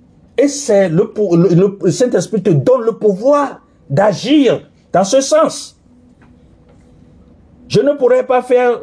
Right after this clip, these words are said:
le travail que je fais sans la puissance du Saint-Esprit. Jamais. Je ne, quelle force j'ai ? Pasteur Happy n'a aucune force si ce n'est pas le Saint-Esprit. Oui, c'est ça.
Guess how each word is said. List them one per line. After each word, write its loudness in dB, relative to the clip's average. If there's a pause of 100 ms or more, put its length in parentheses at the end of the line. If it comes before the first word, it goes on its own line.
(120)
le 0
travail 2
que 2
je -6
fais -2 (960)
sans 0
la 2
puissance 0
du 0
Saint-Esprit. 0
Jamais. 0
Je 0
ne, 2 (480)
quelle 0
force 0
j'ai ? 0 (460)
Pasteur 2
Happy 0
n'a 0
aucune 0
force 0
si -2
ce -2
n'est 2
pas 0
le 4
Saint-Esprit. -2 (840)
Oui, 0
c'est 0
ça. -2